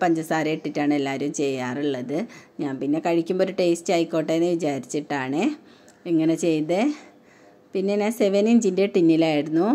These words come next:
പിന്നെ സ്പഞ്ച് ഉണ്ടാക്കി വെച്ചത്. അതുകൊണ്ട് ഞാൻ ടെൻ ഇഞ്ചിൻ്റെ ബോർഡാണ് എടുത്തത്. പിന്നെ ഇതാ വിപ്പിംഗ് ക്രീം നല്ല സ്റ്റിഫായിട്ട് ബീറ്റ് ചെയ്ത് വെച്ചിട്ടുണ്ട്.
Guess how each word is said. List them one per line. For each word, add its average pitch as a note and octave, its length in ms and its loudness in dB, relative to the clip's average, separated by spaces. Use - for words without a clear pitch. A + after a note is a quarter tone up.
പിന്നെ D#3+ 260 0
സ്പഞ്ച് E3 420 -2
ഉണ്ടാക്കി D3+ 360 -2
വെച്ചത്. C#3+ 440 -2
അതുകൊണ്ട് E3 340 0
ഞാൻ E3 120 2
ടെൻ F#3 240 2
ഇഞ്ചിൻ്റെ F3+ 440 2
ബോർഡാണ് D3+ 500 0
എടുത്തത്. E3+ 400 -2
പിന്നെ A#3+ 220 4
ഇതാ G#3+ 220 6
വിപ്പിംഗ് G3 380 2
ക്രീം G#3 200 2
നല്ല F3 180 2
സ്റ്റിഫായിട്ട് F3 920 -2
ബീറ്റ് E3 340 2
ചെയ്ത് D#3+ 220 2
വെച്ചിട്ടുണ്ട്. D3+ 720 0